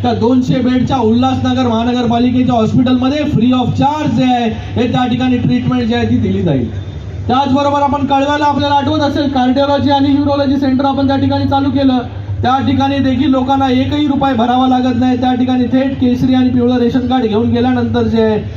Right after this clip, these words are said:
हे त्या ठिकाणी आपल्याला सेवा त्या ठिकाणी घेता येते, डायरेक्ट ॲडमिट त्या ठिकाणी व्हावं, होता येतं.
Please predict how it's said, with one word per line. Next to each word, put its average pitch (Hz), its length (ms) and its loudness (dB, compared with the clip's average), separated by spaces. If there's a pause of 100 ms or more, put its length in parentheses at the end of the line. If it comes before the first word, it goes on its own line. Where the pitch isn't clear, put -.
(160)
हे 247 100 -2
त्या 240 120 0
ठिकाणी 240 340 -2
आपल्याला 233 340 0
सेवा 226 300 0
त्या 233 140 -2
ठिकाणी 233 320 0
घेता 196 360 0
येते, 233 260 0
डायरेक्ट 220 360 0
ॲडमिट 247 400 0
त्या 269 120 0
ठिकाणी 254 300 0
व्हावं, 226 540 -2
होता 196 300 0
येतं. 233 360 0